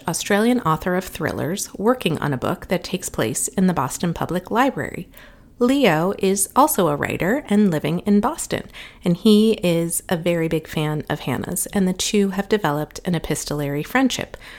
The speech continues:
where Leo offers, through their correspondence, encouragement, constructive criticism,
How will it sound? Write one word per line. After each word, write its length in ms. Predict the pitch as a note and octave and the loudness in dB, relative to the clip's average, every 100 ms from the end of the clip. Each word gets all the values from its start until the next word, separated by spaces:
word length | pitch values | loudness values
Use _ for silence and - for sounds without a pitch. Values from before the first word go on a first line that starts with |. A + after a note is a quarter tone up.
| - - | -10 2
where 160 | F#3 | 2
Leo 480 | F3+ G#3 G3+ G3 F#3+ | 4 4 4 2 2
offers, 680 | F3 D#3 - D#3+ D#3+ F3+ - | 2 2 0 -2 0 -2 -4
through 600 | - F#3 F3+ F3 E3+ E3+ - | -6 -4 0 2 0 0 -2
their 180 | D#3+ | -4
correspondence, 960 | D3+ D3 D3 - C#3+ C#3 D3 D3 C#3+ - - | -2 -2 -2 -2 -2 -2 -2 -4 -4 -4 -6
encouragement, 880 | C#3 - C#4+ B3 B3 A3+ G#3+ G#3+ - - - - | -6 0 0 2 2 4 4 0 -6 -16 -20 -16
constructive 560 | - F3 - F3+ - - | -4 -2 -2 -4 -4 -8
criticism, 800 | - A#3+ A#3+ A3 G3+ G3 G3 G3+ | 2 4 4 2 0 2 2 0